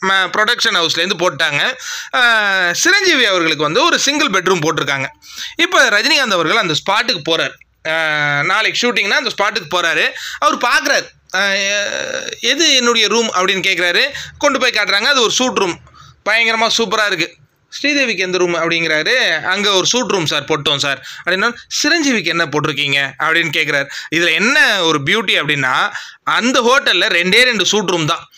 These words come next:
ரெண்டு ரூமையும் book பண்ணியாச்சு. அதுக்கப்புறம் உள்ளதே உங்களுக்கு வந்து suit room கிடையாது. இப்ப ரஜினிகாந்த் அவர்கள் சொல்றாரு, "எ-, நம்ம சிரஞ்சீவி வ-, வந்து நம்ம ஆந்திராலேருந்து நம்ம கூட்டிட்டு வந்திருக்கோம், அவருக்கு அங்க நல்ல market இருக்கு, நமக்காக நம்ம படத்துல நடிக்கிறார்,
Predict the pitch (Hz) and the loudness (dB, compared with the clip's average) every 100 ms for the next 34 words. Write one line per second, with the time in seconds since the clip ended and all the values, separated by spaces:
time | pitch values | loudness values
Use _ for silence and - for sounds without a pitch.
0 | - - 226 269 240 226 233 247 208 254 | -12 -2 0 2 2 4 2 0 0 0
1 | 214 175 156 240 285 - - 196 202 220 | 0 0 0 -2 -2 -8 -4 -2 0 0
2 | 320 330 262 262 302 302 247 214 208 196 | 4 4 4 4 4 4 2 2 2 2
3 | 262 208 170 160 143 139 - - - - | 4 4 2 0 -2 -6 -12 -14 -18 -20
4 | _ - 302 320 233 226 180 180 185 147 | _ -2 0 2 2 0 2 2 2 0
5 | - - _ - 156 151 156 170 233 165 | -6 -18 _ -6 -6 -2 0 0 0 0
6 | 160 190 233 202 156 143 131 156 151 156 | 0 0 0 0 0 0 -2 -2 0 0
7 | 135 - _ _ _ _ - 120 113 123 | -2 -10 _ _ _ _ -14 -12 -8 -8
8 | 123 120 170 233 262 233 202 175 151 131 | -6 -2 0 0 0 0 0 0 0 0
9 | 127 123 127 180 233 160 139 123 147 190 | 0 0 0 0 0 0 0 0 0 0
10 | 185 151 139 190 160 123 165 160 143 135 | 0 0 -2 -2 -4 -2 -2 -2 -2 -4
11 | 123 120 98 185 349 302 240 180 165 151 | -4 -4 -6 -4 -2 0 0 0 0 0
12 | 165 196 151 170 170 147 135 120 127 - | 0 0 0 0 -2 -2 -4 -6 -8 -10
13 | - 151 185 214 240 254 233 170 147 165 | -6 -2 -2 0 0 0 0 0 -2 -2
14 | 180 160 147 156 151 123 | -2 0 0 0 0 -2